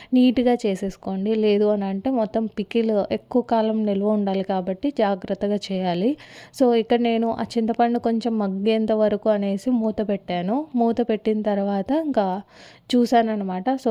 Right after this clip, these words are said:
ఇలా అయిపోయింది, ఉబ్బింది కదా, కొంచెం చూడంగానే మనకు తెలిసిపోతుంది. But ఇప్పటి నుండి ఇంక అసలు మూత పెట్టాల్సిన అవసరం లేదు. మూత పెడితే ఇంకా మళ్ళీ కష్టమే, ఇంకా చాలా టైమ్ పడుతుంది. So అందుకోసమే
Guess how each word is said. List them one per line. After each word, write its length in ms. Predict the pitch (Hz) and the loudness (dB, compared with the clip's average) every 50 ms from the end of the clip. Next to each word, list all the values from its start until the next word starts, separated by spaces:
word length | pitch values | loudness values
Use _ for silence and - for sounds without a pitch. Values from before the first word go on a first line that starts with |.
| 214 208 | 2 2
ఇలా 140 | 202 196 196 185 | 2 2 2 0
అయిపోయింది, 640 | 185 185 - - 208 214 214 202 190 185 180 185 202 247 277 285 - - 226 220 | 0 0 0 0 2 2 2 2 0 -2 -2 -2 -2 -2 -2 -4 -6 -2 0 0
ఉబ్బింది 340 | 208 190 196 220 226 226 220 208 | 2 2 2 2 2 2 2 2
కదా, 200 | 202 190 190 240 277 269 - | 0 0 0 -2 -2 -2 -2
కొంచెం 280 | 240 233 196 220 214 208 208 202 196 190 | -2 -2 0 0 -2 0 0 -2 -2 -2
చూడంగానే 480 | 233 220 220 220 220 220 220 214 214 214 214 | -2 0 0 2 2 2 0 0 0 0 0
మనకు 180 | 220 214 196 - - | -2 -2 -4 -4 -4
తెలిసిపోతుంది. 760 | 202 190 185 - - - 202 202 202 208 190 185 185 196 226 269 277 - - - - - - - 269 | -4 -4 -4 -6 -6 -4 -4 -4 -2 -4 -4 -4 -2 -2 -2 -4 -4 -6 -14 -20 -20 -12 -2 2 2
But 120 | 277 269 285 262 | 2 4 2 -2
ఇప్పటి 300 | 247 - - 294 285 294 285 | -2 0 2 4 4 4 4
నుండి 220 | 277 269 254 262 320 359 | 2 2 2 0 -2 -2
ఇంక 120 | 339 - 262 226 | -4 -4 -4 -4
అసలు 220 | - 247 233 226 220 214 | 0 0 0 2 2 0
మూత 160 | 214 214 208 220 - | 0 0 0 0 -2
పెట్టాల్సిన 500 | 214 202 - 208 208 202 196 - - 208 196 185 | -2 -2 0 0 0 0 -2 -4 -4 -4 -2 -2
అవసరం 380 | 185 190 175 - - - 220 226 226 208 | -2 -2 -4 -4 -2 0 0 2 2 2
లేదు. 200 | 202 190 185 208 247 262 254 | 2 2 2 2 2 2 2
మూత 160 | 240 233 233 233 220 208 | 2 0 0 0 0 0
పెడితే 260 | 220 208 208 - - 285 311 | 0 0 0 -2 -4 -2 0
ఇంకా 140 | 294 254 226 220 | 0 0 0 0
మళ్ళీ 220 | 208 196 196 208 - 208 | 0 0 0 0 0 -2
కష్టమే, 420 | 185 - - - 196 190 190 214 262 311 311 - - 247 | -4 -4 -6 -6 -4 -4 -2 -2 -4 -6 -6 -4 -2 -2
ఇంకా 180 | 226 - 233 202 185 - 233 | 0 2 0 0 0 0 0
చాలా 240 | 208 202 208 220 226 - | 0 2 2 0 0 0
టైమ్ 180 | 214 220 220 208 208 | 0 2 2 2 2
పడుతుంది. 400 | 185 185 - 190 147 156 196 233 247 - | 0 0 -2 -4 -2 -2 -2 -2 0 0
So 60 | 233 214 196 | 0 0 0
అందుకోసమే 520 | 196 202 202 - 214 214 - 233 254 277 | 0 -2 -2 -2 -2 -2 -2 -2 -2 0